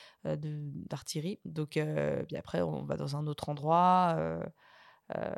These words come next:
voilà. Après, quand je suis seule, c'est encore autre chose. Mais, euh, là, j'étais pas toute seule. Donc, euh, voilà. Sinon, euh, à Kiev, euh, je suis petit-déj, tranquille. Et puis, paf, bombardement. Bah, du coup, je vais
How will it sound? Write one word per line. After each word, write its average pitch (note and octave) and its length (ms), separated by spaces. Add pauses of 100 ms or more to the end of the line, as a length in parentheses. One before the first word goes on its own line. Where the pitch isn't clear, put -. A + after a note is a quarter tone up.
(260)
voilà. E3+ 600
Après, - 240
quand - 140
je - 60
suis - 140
seule, G3+ 200
c'est E3 100
encore D#3 200
autre E3 140
chose. D#3 240
Mais, D#3 240
euh, - 100
là, E3 140
j'étais D3+ 240
pas - 120
toute - 180
seule. G#3+ 200 (800)
Donc, D#3 260
euh, - 40
voilà. D3 260
Sinon, E3+ 440
euh, D#3 300 (720)
à D#3 140
Kiev, - 440
euh, D#3+ 420
je D3 60
suis - 120
petit-déj, E3+ 520
tranquille. F3 600
Et E3 40
puis, - 160
paf, G3+ 220
bombardement. E3+ 500
Bah, F#3 100
du D#3 120
coup, G3 140
je F3 100
vais D3+ 120